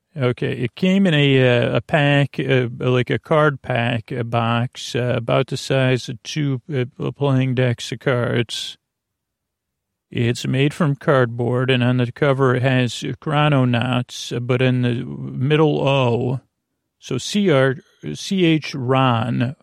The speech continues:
C H R O N. Then there's a spinning clock for the next O. Then N A U T S, uh, the card game of time travel, exclamation point.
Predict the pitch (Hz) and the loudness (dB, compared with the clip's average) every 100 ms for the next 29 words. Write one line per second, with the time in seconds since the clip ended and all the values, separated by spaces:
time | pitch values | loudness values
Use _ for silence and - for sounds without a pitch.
0 | _ - 180 151 151 147 139 139 135 127 | _ -8 -2 0 0 0 0 2 4 2
1 | 117 135 143 139 156 165 131 139 - - | 0 -2 -4 -2 0 0 -2 -6 -8 -6
2 | 160 160 139 - - 139 135 117 123 - | -2 0 0 -4 -4 0 2 0 -6 -10
3 | 139 123 127 123 123 - 131 120 123 120 | -10 -6 -4 -2 -2 -4 -4 -2 -2 -4
4 | 123 - _ _ _ _ _ _ _ _ | -6 -8 _ _ _ _ _ _ _ _
5 | _ 127 131 131 143 156 143 131 127 131 | _ -2 0 0 0 2 2 2 0 -2
6 | - - 131 127 131 123 - - - 123 | -4 -4 0 2 0 -2 -8 -10 -6 -4
7 | 120 117 110 - _ _ _ _ _ _ | -2 -2 -4 -10 _ _ _ _ _ _
8 | 123 - 156 165 156 143 143 131 - 139 | -12 -2 0 0 0 0 2 0 0 2
9 | 131 131 131 120 117 123 123 123 120 - | 2 0 0 0 0 0 0 0 -2 -2
10 | 131 127 131 127 - 113 - 120 120 - | -2 2 2 0 -4 -4 -4 -4 -4 -8